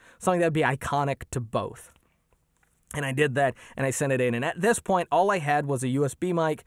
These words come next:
no real sound booth anywhere, and just, like, a foam cover over the mic. And I was, it was just set up out in the middle of my bedroom. There was n-, no wall treatment, so you could hear the echo. But it was just an audition. So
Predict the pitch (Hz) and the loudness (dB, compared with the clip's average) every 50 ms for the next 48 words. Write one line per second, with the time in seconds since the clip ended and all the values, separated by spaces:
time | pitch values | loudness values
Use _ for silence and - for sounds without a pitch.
0 | - - - - _ _ - 139 151 160 170 170 170 175 175 160 - - - 151 | -20 -20 -20 -20 _ _ -2 2 4 4 4 4 4 2 2 2 0 -2 -4 -2
1 | 147 151 147 143 123 127 123 117 117 123 131 - - - - _ _ _ _ _ | -2 0 -2 -2 -2 0 0 0 0 -2 -4 -6 -12 -20 -20 _ _ _ _ _
2 | _ _ _ _ _ _ _ _ _ _ _ 160 156 151 139 123 120 117 120 - | _ _ _ _ _ _ _ _ _ _ _ -4 -2 0 0 0 0 0 -2 -2
3 | 131 131 123 120 117 117 143 139 - - 143 127 117 - - - 135 131 135 135 | -4 -4 -4 -4 -6 -6 -8 -6 -4 -4 -2 -2 -4 -6 -6 -4 -2 -2 0 -2
4 | 135 127 113 - 135 123 - 107 107 117 113 117 110 113 110 110 - - - - | -2 -2 -2 0 -2 0 0 -2 -2 -2 -2 -4 -6 -6 -8 -10 -12 -16 -20 -18
5 | _ - 139 147 139 147 139 135 135 131 120 - - - _ - 139 131 127 120 | _ -2 -2 0 0 0 -2 0 -2 -2 -4 -6 -12 -14 _ -6 -4 -4 -4 -4
6 | - 127 - - - 175 156 160 147 - - 143 143 131 131 131 123 127 135 143 | -6 -8 -6 -2 0 2 4 4 2 2 0 -2 -2 -2 -2 -2 -2 0 0 0
7 | 143 143 143 143 143 139 123 113 127 127 123 123 120 120 113 - - - _ _ | 2 2 2 2 2 2 0 -2 -4 -2 -2 0 0 -2 -4 -6 -10 -20 _ _
8 | _ _ _ _ 131 151 147 135 113 120 110 104 107 101 98 117 139 147 147 147 | _ _ _ _ 0 2 2 2 0 -4 -4 -4 -6 -6 -4 -2 -2 0 0 -2
9 | 151 147 147 139 143 151 147 139 147 143 143 139 - - - 139 127 117 123 120 | -2 -2 0 2 2 2 4 4 2 2 2 0 -2 -4 -4 -4 -4 -4 -6 -6
10 | - - 135 120 160 135 120 - 160 156 156 143 135 131 127 120 117 - 123 113 | -4 -4 -4 -4 -4 -6 -6 -4 -2 -2 0 0 0 0 0 -2 -2 -4 -4 -4
11 | 110 107 104 - _ _ _ _ _ _ _ - - - _ _ _ _ _ _ | -6 -6 -10 -14 _ _ _ _ _ _ _ -20 -20 -20 _ _ _ _ _ _
12 | _ _ _ _ _ - - _ _ - - - - - _ - 139 131 160 156 | _ _ _ _ _ -20 -20 _ _ -20 -20 -20 -20 -20 _ -6 0 4 4 4
13 | 156 - - 160 156 156 147 135 - 156 151 - - 131 127 120 110 107 85 - | 4 2 0 0 0 0 -2 -2 -4 -4 -4 -2 0 0 0 -2 -4 -6 -12 -14
14 | - - - - 151 139 131 131 - | -14 -12 -6 -2 0 0 0 0 -2